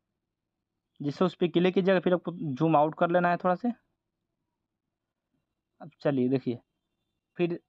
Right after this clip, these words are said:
उस पर क्लिक करने के बाद देखिए, साइड में राइट साइड में आपको एक ऑप्शन दिख रहा है, ऐड सेक्शन, इस पे क्लिक करना है। जैसे आप उस पे क्लिक कीजिएगा, फिर आपके सामने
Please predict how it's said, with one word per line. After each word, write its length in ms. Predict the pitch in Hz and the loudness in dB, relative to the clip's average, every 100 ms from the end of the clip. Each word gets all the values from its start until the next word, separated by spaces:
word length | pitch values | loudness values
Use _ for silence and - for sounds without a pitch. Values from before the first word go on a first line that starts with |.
| - | -8
उस 160 | 156 | -6
पर 120 | - 185 | -2 -2
क्लिक 260 | - 185 | 2 2
करने 280 | 196 175 185 | 2 2 2
के 60 | 175 | 2
बाद 140 | 180 | 2
देखिए, 300 | 160 160 123 | 0 0 0
साइड 360 | 113 - 139 156 | 0 0 2 2
में 260 | 165 180 196 - - - | 2 2 0 -6 -16 -2
राइट 280 | 135 135 151 | 0 2 2
साइड 180 | 160 151 | 0 2
में 160 | 156 | 2
आपको 240 | 147 143 147 | 0 -2 -2
एक 80 | |
ऑप्शन 260 | 143 - 147 | -2 0 0
दिख 140 | 135 | 0
रहा 120 | 127 117 | 0 -2
है, 60 | - 151 | -2 0
ऐड 200 | 160 165 | 0 0
सेक्शन, 480 | 165 139 - 117 120 | -2 -2 -2 -4 -4
इस 160 | 143 - | -16 -10
पे 140 | 165 | -8
क्लिक 260 | 156 143 131 | -2 0 2
करना 240 | 120 113 | 0 0
है। 60 | 113 _ _ _ _ _ _ _ _ _ _ _ _ _ - | -6 _ _ _ _ _ _ _ _ _ _ _ _ _ -12
जैसे 200 | 139 170 | -2 0
आप 100 | 175 | 0
उस 100 | 165 | -2
पे 100 | 170 | -2
क्लिक 260 | 160 175 | 0 2
कीजिएगा, 260 | 180 180 175 | 2 2 2
फिर 180 | - 170 | 2 2
आपके 220 | 160 175 | 2 0
सामने 360 | 165 170 185 | 0 0 2